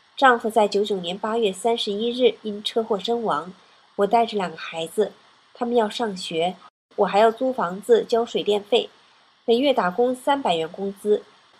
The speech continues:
连基本生活都很困难。后来我就捡饮料瓶，捡了一个月卖了三十元，我可高兴了，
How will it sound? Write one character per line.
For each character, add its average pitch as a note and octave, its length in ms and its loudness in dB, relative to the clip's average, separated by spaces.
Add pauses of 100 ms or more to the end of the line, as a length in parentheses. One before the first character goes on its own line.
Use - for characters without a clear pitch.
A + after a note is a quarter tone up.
(140)
连 B3 220 0
基 D4+ 140 -4
本 C4+ 160 4
生 C#4+ 240 -4
活 G#3 200 2
都 G#3 100 0
很 D#3 200 -6
困 G3+ 280 -6
难。 C#3+ 180 -6 (1000)
后 C4 120 2
来 A3 200 4
我 A3 120 4
就 A3+ 240 6
捡 A3 180 2
饮 A3+ 200 -2
料 G#3 160 2
瓶， F#3 420 -12 (320)
捡 G3+ 220 4
了 F#3 60 -2
一 F#3 140 0
个 A#3 100 0
月 A#3+ 300 4
卖 A3+ 140 0
了 G3 120 -2
三 B3+ 260 -2
十 G#3+ 140 -6
元， E3 280 -2 (440)
我 G3+ 120 4
可 G#3 160 -2
高 G3+ 180 -2
兴 G#3 220 0
了， F3+ 260 0